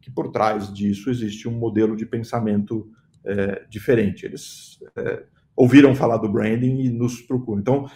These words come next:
a minha ressalva é, é, eu acho que o grande,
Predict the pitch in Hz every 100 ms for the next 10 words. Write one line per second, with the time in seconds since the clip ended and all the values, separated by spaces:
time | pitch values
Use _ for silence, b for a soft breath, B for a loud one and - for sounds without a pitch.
0 | B B 107 123 127 113 139 143 127 123
1 | 107 - _ _ _ _ 95 98 104 113
2 | 123 - 202 117 - - - 104 123 147
3 | 143 123 110